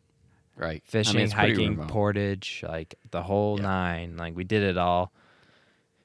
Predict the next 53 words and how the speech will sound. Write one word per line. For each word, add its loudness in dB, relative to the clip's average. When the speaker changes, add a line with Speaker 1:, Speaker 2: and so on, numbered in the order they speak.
Speaker 2:
And -6
like 0
we -2
said, -2
we -6
packed -4
well. 2
We -6
forgot 0
one 0
thing. 0
We 0
still -2
can't -2
remember 0
what 0
it -2
was, 0
and -8
definitely 0
won't 0
remember 2
now. 2
Speaker 1:
<laughs> -6
Speaker 2:
But -6
Speaker 1:
I -2
was -6
fishing -4
with -4
Streeter -4
the -4
other -4
day, -2
and -8
he's -8
in -6
the -2
ca-, -8
uh, -6
in -4
the 0
canoe -4
with -2
me, -6
and -6
we're -6
paddling -4
down -6
this -12
river, -6
and -8
he -10
goes, -10